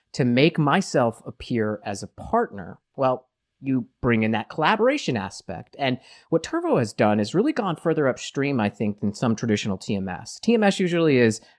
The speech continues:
ri-, ready to create my bill of lading and, and execute and get it out the door. It's a pretty tactical thing if you think about it. But when you go up to that order level aspect that you guys are doing all the way through that cash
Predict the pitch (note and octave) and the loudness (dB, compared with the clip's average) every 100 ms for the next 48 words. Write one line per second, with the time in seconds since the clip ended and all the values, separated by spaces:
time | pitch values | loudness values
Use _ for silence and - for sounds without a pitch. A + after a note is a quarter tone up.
0 | - C3+ - D3 E3 C#3 - D#3 D#3 C3+ | 2 2 4 4 4 2 0 2 4 4
1 | B2 A#2 C#3+ A#2+ B2 B2 A#2+ A2 G2+ - | 0 2 2 4 4 4 4 2 0 -6
2 | _ G#2 A2 A2+ A2+ - G#2+ G#2 G#2+ G2+ | _ -2 -2 -2 -6 -4 -2 0 0 0
3 | G2+ G#2 - F2+ C#2+ C2 _ _ - F4+ | -2 -6 -8 -8 -8 -16 _ _ -6 -4
4 | - F#4+ G3+ - B2 - - C3 A2 - | -2 -2 -4 -6 -8 -6 -10 -6 -6 -4
5 | A#3+ - - - - G#3+ C#3 C#3+ - - | -4 -6 -14 -10 -4 -4 -6 -12 -14 -18
6 | _ _ - - G3 G#3+ G#3+ C#4 E4+ E4+ | _ _ -20 0 4 4 4 0 -2 -2
7 | A#3+ F#3+ - D3+ F#3 A3 D3 A2+ G2 G2 | -2 -2 0 2 2 4 2 2 0 0
8 | G2 G2 A2 G2+ - A#2 - A2 A#2+ E3 | -6 -4 -4 -4 -4 -6 -6 -8 -4 -2
9 | F#3 C3+ A#2 G#2+ A#2+ B2+ G2 G#2+ E3 A3+ | 0 0 0 -4 0 0 0 -4 0 6
10 | C4+ B3+ G#3 E3 D#3+ - - D3+ D#3 A#2+ | 6 6 4 4 2 0 -6 -2 0 -2
11 | G2 - F#3 F#3+ D#3+ A2 - | -4 -8 -2 2 2 0 -8